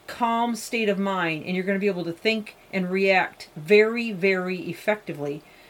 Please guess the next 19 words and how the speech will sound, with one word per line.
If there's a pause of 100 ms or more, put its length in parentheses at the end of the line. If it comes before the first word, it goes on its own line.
(460)
in
so
much
that
it
could
cause
you
to
end
up
with
promotions, (120)
um,
opportunities, (160)
heal
relationships, (260)
and
have,